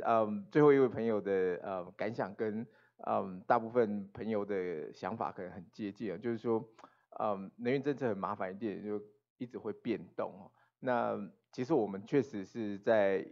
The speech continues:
一九九八，呃，九八年的时候，啊，做了第一次全国能源会议。OK，那是我们能源政策的第一次比较大的变动。之前呢，能源是为了经济，能源是，啊，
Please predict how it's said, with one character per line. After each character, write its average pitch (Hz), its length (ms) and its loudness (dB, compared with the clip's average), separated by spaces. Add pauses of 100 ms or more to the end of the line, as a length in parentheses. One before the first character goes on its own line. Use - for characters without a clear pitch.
一 127 100 -8
九 110 220 0
九 90 400 -4 (240)
八， 107 240 0 (160)
呃， - 100 -12 (220)
九 110 140 0
八 110 200 0
年 110 200 -6
的 90 80 -12
时 101 160 -18
候， 98 280 -8 (340)
啊， 95 240 -6
做 117 260 2
了 98 40 -4
第 107 220 -8
一 104 60 -8
次 98 420 -10
全 98 180 -10
国 98 120 -10
能 98 100 -8
源 92 100 -12
会 90 240 -8
议。 92 220 -12 (420)
OK， - 300 -10 (180)
那 151 240 0
是 151 140 -4
我 120 100 2
们 90 200 -8
能 110 200 -4
源 117 200 -2
政 113 200 -2
策 110 160 -4
的 95 80 -2
第 107 240 -8
一 101 60 -10
次 101 340 -14
比 - 80 -20
较 104 160 -8
大 - 320 -6
的 - 120 -12
变 95 320 -8
动。 87 200 -8 (120)
之 160 160 -6
前 101 320 -4
呢， 95 340 -6
能 104 100 -6
源 120 160 -2
是 110 120 -10
为 110 100 -2
了 90 100 -6
经 92 300 -14
济， 95 240 -18 (460)
能 117 180 -2
源 117 220 4
是， 107 500 -4
啊， 92 240 -4